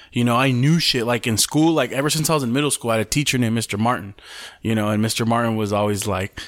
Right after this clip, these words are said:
"I see you, bro." Like, in middle school, he's like, "I see what you're trying to do." Um, they don't understand, though. Your I Q is on a different level. But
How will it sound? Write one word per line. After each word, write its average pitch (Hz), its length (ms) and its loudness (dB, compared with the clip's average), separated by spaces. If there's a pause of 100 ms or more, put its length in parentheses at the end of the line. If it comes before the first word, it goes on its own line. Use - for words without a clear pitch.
(180)
"I - 80 -6
see 147 320 2
you, 107 180 -4
bro." 104 220 -2
Like, 104 200 -2
in 107 100 2
middle 117 180 2
school, 107 200 -2
he's 101 120 2
like, 101 120 -4
"I 95 80 -4
see - 280 2
what 123 180 0
you're 104 60 -2
trying 101 260 0
to 95 60 -2
do." 104 260 -2 (580)
Um, 95 460 -4 (460)
they 120 140 -6
don't 127 160 2
understand, 120 520 0
though. 101 80 0
Your 110 340 2
I 110 120 0
Q 147 240 0
is 131 80 2
on 123 100 0
a 110 60 -2
different 113 300 0
level. 104 320 0 (520)
But 127 320 0